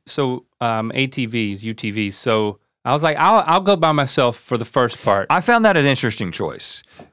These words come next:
Speaker 2: 'cause the way that you presented it in the moment was as, is as you were making some kind of sacrifice to go by yourself, and I was like, "Well, of course everyone wants to go by themselves first." It's funny that Liam was like, "Ah, ah,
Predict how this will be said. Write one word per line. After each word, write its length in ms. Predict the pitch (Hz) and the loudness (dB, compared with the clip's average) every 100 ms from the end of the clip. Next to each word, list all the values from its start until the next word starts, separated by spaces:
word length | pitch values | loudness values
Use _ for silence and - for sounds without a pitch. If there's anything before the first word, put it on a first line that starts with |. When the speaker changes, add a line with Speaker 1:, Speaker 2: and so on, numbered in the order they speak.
| _ | _
Speaker 2:
'cause 200 | - 127 | -4 -2
the 100 | 98 | 0
way 160 | 139 254 | 2 2
that 120 | 294 | 2
you 120 | 175 | 0
presented 520 | 156 131 107 131 139 110 | -2 -2 -2 0 0 -2
it 100 | 101 | -2
in 100 | 101 | -4
the 80 | |
moment 340 | 98 101 110 95 | -2 0 0 -2
was 140 | - | 0
as, 200 | 107 - - | 0 0 -4
is 160 | 107 95 | -4 0
as 200 | 104 - - | 0 -2 -6
you 220 | 95 123 | -2 2
were 100 | 110 | 2
making 320 | 110 110 95 | 0 -2 -4
some 160 | - 107 | -4 -2
kind 160 | 104 | -2
of 80 | 80 | -4
sacrifice 600 | - 120 107 95 92 95 | -2 0 0 -2 -2 -4
to 80 | 87 | -6
go 60 | 82 | -4
by 120 | 82 | -4
yourself, 260 | 82 95 | -4 -4
and 60 | 85 | -4
I 40 | |
was 80 | 82 | -6
like, 100 | 82 | -8
"Well, 100 | 85 | -12
of 100 | 87 | -14
course 220 | - 254 - | -10 -12 -10
everyone 380 | 104 113 76 73 | -10 -8 -10 -10
wants 140 | 76 | -14
to 60 | - | -14
go 80 | 71 | -14
by 140 | 71 | -14
themselves 500 | 62 - - 104 92 - | -14 -14 -10 -6 -6 -8
first." 420 | - 127 85 - | -4 -4 -4 -10
It's 120 | - | -10
funny 200 | 120 110 | -8 -6
that 140 | 90 | -6
Liam 80 | 87 | -8
was 100 | 92 | -8
like, 80 | - | 2
"Ah, 260 | 214 226 - | 4 4 2
ah, 280 | 214 233 214 | 2 2 0